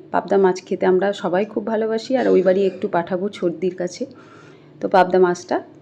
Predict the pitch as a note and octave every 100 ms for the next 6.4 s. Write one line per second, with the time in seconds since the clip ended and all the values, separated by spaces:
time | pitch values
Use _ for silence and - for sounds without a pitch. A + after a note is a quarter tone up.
0 | - G#3 A3 G#3 G#3+ B3+ C#4 G3+ D4+ E4+
1 | A#3 G#3 E3 D3+ E3+ C4 G3 E3 C#3 C#3
2 | - G2+ - - - - - - F3+ F3+
3 | - - - - - - - F3+ F3+ A3+
4 | G3 F#3 G3+ G#3 G3 A3+ - - F3 F3
5 | - - - _ - C4+ - - E3 F#3
6 | - G#3+ - F4